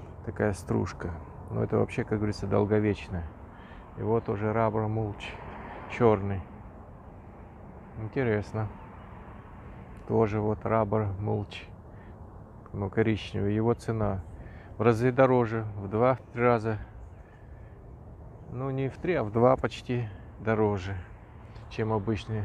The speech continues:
мульч. Так, вот такие тачки продаются на таких колёсах.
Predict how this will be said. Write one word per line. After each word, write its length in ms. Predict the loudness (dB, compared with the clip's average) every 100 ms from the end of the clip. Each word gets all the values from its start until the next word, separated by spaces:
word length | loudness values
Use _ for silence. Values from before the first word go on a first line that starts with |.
| -4
мульч. 460 | -2 0 -2 -4 -12 -12 -14 -12 -12 -12 -14 -14 0
Так, 260 | 4 6 4
вот 100 | -4
такие 240 | 0 -2
тачки 420 | 4 6 6 4
продаются 720 | -2 -2 2 4 4 2 -2 -4 -4 -10 -12 -12 -12 -12 -12 -12 -12 -10 -10 -10 -10 -10 -10 -10 -10 -10 -10 -10 -10 -12 -10 -4
на 120 | -2
таких 320 | 0 0 0 4
колёсах. 460 | 6 6 4 0